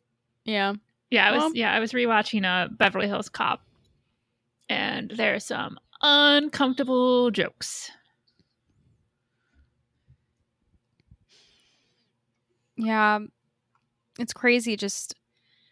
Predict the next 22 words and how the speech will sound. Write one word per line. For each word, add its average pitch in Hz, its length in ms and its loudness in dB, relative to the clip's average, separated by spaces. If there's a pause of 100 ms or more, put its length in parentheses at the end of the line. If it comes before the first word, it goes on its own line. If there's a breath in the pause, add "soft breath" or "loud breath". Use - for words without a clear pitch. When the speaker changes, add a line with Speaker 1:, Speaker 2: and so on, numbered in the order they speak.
(140)
Speaker 1:
how 196 200 2
much 190 240 -2
has 196 100 -6
changed, 190 560 -4
like, 180 180 -4
the - 80 -14
past, - 540 -12
like, 180 300 -8 (840 soft breath)
thirty, 220 320 4
forty 214 320 4
years, 202 480 4
and 208 80 -2
how 196 220 2
just 202 200 -6
some 202 240 2
jokes 190 560 0
just, - 260 -4
like, 170 160 -4
truly 277 680 2
aren't 220 280 -2
jokes - 480 -4
anymore. 233 600 -10